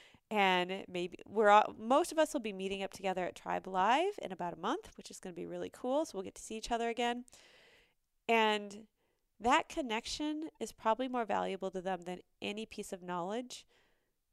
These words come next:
that they got from the mastermind, even though I think it was phenomenal. And I know that there were some massive breakthroughs. Like, I wish you could have heard all the takeaways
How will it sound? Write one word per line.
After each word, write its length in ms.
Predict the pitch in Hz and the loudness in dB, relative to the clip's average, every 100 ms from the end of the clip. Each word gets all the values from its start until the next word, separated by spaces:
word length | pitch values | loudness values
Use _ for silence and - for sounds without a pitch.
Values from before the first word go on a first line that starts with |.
| - | -2
that 160 | 190 - | 0 0
they 120 | 185 | 0
got 280 | 175 165 - - | 0 0 -2 -10
from 160 | 180 | -10
the 80 | 175 | -8
mastermind, 540 | 170 170 - - 101 - | -6 -6 -8 -10 -10 -6
even 200 | 254 359 | -2 4
though 100 | 349 | 4
I 60 | |
think 160 | 330 320 | 4 -2
it 40 | |
was 120 | 294 | -6
phenomenal. 640 | - 247 277 277 170 170 196 | -4 0 0 0 -4 -10 -10
And 100 | 208 | -4
I 80 | 208 | -4
know 300 | 208 226 262 | 0 0 0
that 100 | 233 | 0
there 140 | 214 | -2
were 80 | 196 | -2
some 280 | 190 180 175 | -4 -10 -8
massive 440 | 190 220 214 208 | -4 -4 -4 -8
breakthroughs. 720 | 185 185 - - - - - - _ _ _ - | -6 -6 -8 -10 -10 -12 -16 -18 _ _ _ -8
Like, 220 | 190 180 - | -8 -6 -2
I 100 | 196 | 0
wish 240 | 214 - | 0 -4
you 80 | 233 | -6
could 140 | 226 | -2
have 100 | 190 | -4
heard 240 | - 214 208 | -2 -2 0
all 140 | 175 | 0
the 100 | 170 | -4
takeaways 800 | - 175 - 196 208 220 220 - | -6 -8 -4 -2 0 -2 -4 -10